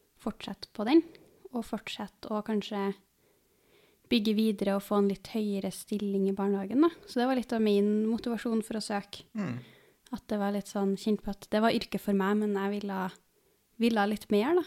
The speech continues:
Speaker 1: Ville
Speaker 2: Mm.
Speaker 1: vite mer om profesjonen.
Speaker 2: Mm.
Speaker 1: Og så er jo jeg fra Trondheim, så da var det naturlig at det ble
Speaker 2: <laughs>
Speaker 1: Dronning Maud.
Speaker 2: Ja.
Speaker 1: Det er jo den eneste skolen i hele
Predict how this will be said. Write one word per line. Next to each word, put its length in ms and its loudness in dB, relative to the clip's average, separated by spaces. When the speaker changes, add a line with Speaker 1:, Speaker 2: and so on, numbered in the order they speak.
Speaker 1:
Ville 260 4
Speaker 2:
Mm. 40 2
Speaker 1:
vite 300 -2
mer 280 2
om 220 2
profesjonen. 560 0
Speaker 2:
Mm. 220 -6
Speaker 1:
Og 100 2
så 440 4
er 160 6
jo 80 4
jeg 200 0
fra 260 2
Trondheim, 420 6
så 140 -8
da 100 0
var 100 2
det 140 4
naturlig 320 0
at 100 -4
det 140 0
ble 1200 -2
Speaker 2:
<laughs> 0 -
Speaker 1:
Dronning 440 12
Maud. 420 8
Speaker 2:
Ja. 120 -4
Speaker 1:
Det 100 2
er 140 2
jo 340 0
den 460 2
eneste 520 0
skolen 580 0
i 140 2
hele 520 -2